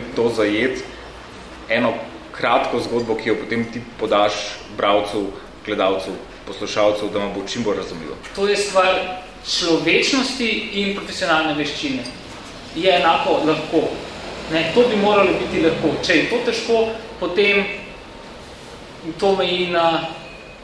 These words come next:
Speaker 2: osebnostno in profesionalno neopravilnost.
Speaker 1: Um,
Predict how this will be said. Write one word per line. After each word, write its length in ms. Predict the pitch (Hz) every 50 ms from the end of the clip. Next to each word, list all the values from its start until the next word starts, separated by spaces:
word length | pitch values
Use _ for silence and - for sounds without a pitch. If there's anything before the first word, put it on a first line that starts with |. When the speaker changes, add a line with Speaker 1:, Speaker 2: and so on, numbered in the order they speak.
| - - - - - - - -
Speaker 2:
osebnostno 720 | 151 - - 208 196 202 196 240 208 190 - - 196 180 170
in 100 | 170 -
profesionalno 720 | 190 170 180 220 - - 175 165 160 160 160 160 160 151
neopravilnost. 800 | 147 147 143 143 143 143 131 131 131 127 120 127 - - - - - - 92 - - - - - - - - - - - - - - - - - - - - - - - - - - - - - - - - - - - - - - - - - -
Speaker 1:
Um, 540 | - - 147 151 147 143 143 143 143 139